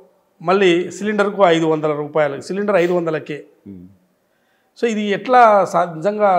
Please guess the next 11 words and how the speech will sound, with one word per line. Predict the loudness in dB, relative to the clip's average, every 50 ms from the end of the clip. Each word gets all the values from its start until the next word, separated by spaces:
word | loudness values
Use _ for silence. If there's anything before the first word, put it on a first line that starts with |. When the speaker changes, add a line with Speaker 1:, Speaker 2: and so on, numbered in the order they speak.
| 0 0 -2
Speaker 1:
సాధ్యమైతే | -2 -2 -2 -4 -6 -6 -6 0 2
బస్సు | 2 2 2 -4 -4
ఫ్రీ. | -4 -4 -4 -6 -8 -14 -20 _ _ _ _ _ _ _ _ _ _ _ _ _ _ _ _ _ _ _ _ _ _ _ _ _ _ _ _ _ -20
Speaker 2:
ఉమ్. | -20 -20 -20 -20 _ _ _ _ _ _ _ _ _ _ _ _ _ _ _ _ _
Speaker 1:
ఇవి | -10 -4 -4
సాధ్యమైతే | -4 -2 -2 -2 -2 -2 -4 -4 -4 -4 -4 -4 -6 -8 -4 -2 -2
బస్సు, | -2 -2 -4 -10 -16 -20 -20 _ -12
ఇప్పటికే | -6 -2 -2 0 4 6 8 8 10
ఆర్టీసీ | 8 8 6 0 -4 -4 -6 -6 -6 -6 -6 -8 -8 -8
నష్టాల్లో | -8 -4 -2 -2 0 0 0 -2 -4 -4
ఉంది. | -6 -10 -12 -12